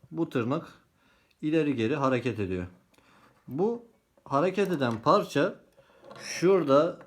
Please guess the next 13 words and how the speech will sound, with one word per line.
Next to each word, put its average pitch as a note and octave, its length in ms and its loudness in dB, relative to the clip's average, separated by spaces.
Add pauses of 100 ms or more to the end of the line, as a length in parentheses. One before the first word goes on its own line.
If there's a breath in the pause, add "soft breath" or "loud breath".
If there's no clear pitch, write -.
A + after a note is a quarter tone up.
daha C#3 200 2
yakından A#2+ 460 -2
göstereyim. A2+ 640 -2 (680 soft breath)
Şurada F#3 760 2
üstünde E3 760 0
gördüğünüz D3+ 580 0
gibi, A2 380 -2 (500 soft breath)
e, G#2 440 -2
ince D3+ 360 -2
ince A2+ 440 0 (180)
saç D3+ 320 2
teli B2+ 220 0
kalınlığında, C#3+ 760 0